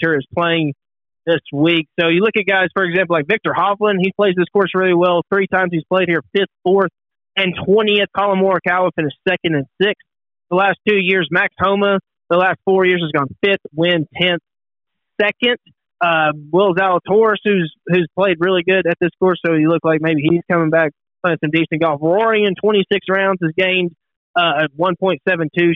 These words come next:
shots there. So a lot of the big names, Woody, have some good history at this course. So I, I expect it to be a pretty loaded leaderboard up there. I don't think that the winner will be eighty to one, but who, eighty to one or worse, but who knows? It, it may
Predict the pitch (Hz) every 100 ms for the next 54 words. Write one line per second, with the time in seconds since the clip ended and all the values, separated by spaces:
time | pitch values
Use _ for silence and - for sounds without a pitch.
0 | - 170 165 - _ _ _ 147 170 190
1 | - 196 196 311 302 233 262 233 247 214
2 | 202 208 196 180 _ _ 190 185 185 170
3 | 190 202 170 - - 214 196 196 190 185
4 | 156 143 190 170 - 240 226 _ 269 269
5 | - 339 - 247 233 202 - 226 170 165
6 | 208 190 180 202 196 208 202 202 - 208
7 | 202 196 _ _ 196 233 330 247 254 240
8 | 214 - 185 208 196 185 156 _ - 175
9 | 185 170 208 214 196 196 214 214 196 175
10 | 202 214 233 160 - 208 226 202 208 202
11 | 208 262 240 285 339 320 190 156 185 170
12 | 180 202